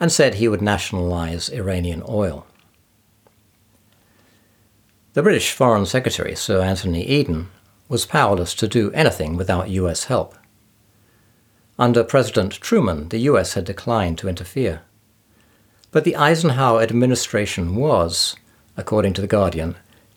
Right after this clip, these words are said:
easily persuaded by a claim from the British government,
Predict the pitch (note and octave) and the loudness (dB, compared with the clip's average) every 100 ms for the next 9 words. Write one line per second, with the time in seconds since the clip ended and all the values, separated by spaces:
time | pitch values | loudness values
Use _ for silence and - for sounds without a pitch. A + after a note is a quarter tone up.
0 | _ - G#3+ D#3 E2 D#2 - - G2+ E2 | _ 2 4 4 0 -4 -4 0 2 0
1 | - - _ _ - _ _ G#2+ G#2 G2+ | -4 -16 _ _ -20 _ _ -2 -2 0
2 | C3 C3 C3+ - A#2 G#2+ A#2+ B2+ - F#2 | 2 4 2 0 0 2 2 0 0 -2
3 | F2 D#2+ | -2 -10